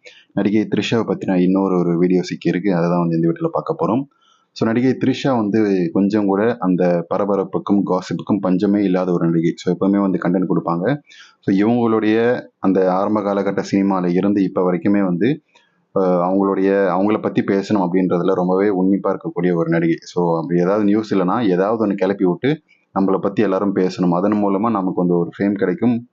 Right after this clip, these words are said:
பணம் வரும், பட வாய்ப்பு வரும் சொல்லி. So, இந்த ஸ்ட்ராட்டஜி வந்து இப்போன்னு கிடையாது, ஐம்பது வருஷத்துக்கு முன்னாடியும் சரி, முப்பது வருஷத்துக்கு முன்னாடியும் சரி, எப்பவுமே இந்த ஸ்ட்ராட்டஜி வந்து யூஸ் பண்ணுவாங்க.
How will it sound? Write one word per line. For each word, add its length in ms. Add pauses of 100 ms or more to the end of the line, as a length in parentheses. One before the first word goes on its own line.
(260)
பணம் 260
வரும், 260 (160)
பட 160
வாய்ப்பு 320
வரும் 220
சொல்லி. 260 (600)
So, 120
இந்த 200
ஸ்ட்ராட்டஜி 440
வந்து 220
இப்போன்னு 380
கிடையாது, 420
ஐம்பது 340
வருஷத்துக்கு 380
முன்னாடியும் 400
சரி, 180
முப்பது 340
வருஷத்துக்கு 300
முன்னாடியும் 300
சரி, 160
எப்பவுமே 400
இந்த 160
ஸ்ட்ராட்டஜி 400
வந்து 180
யூஸ் 160
பண்ணுவாங்க. 360